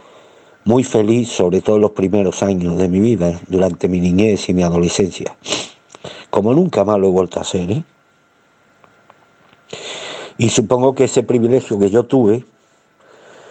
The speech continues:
que según las estadísticas es muy posible que no hubiera tenido en esta democracia,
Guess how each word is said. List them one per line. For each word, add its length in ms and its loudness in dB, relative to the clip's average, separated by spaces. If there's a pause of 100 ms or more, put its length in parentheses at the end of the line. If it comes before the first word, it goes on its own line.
(520)
que 140 2
según 280 2
las 200 2
estadísticas 580 0
es 40 0
muy 140 2
posible 480 2
que 140 0
no 100 2
hubiera 320 2
tenido 340 2
en 80 0
esta 220 -2
democracia, 720 0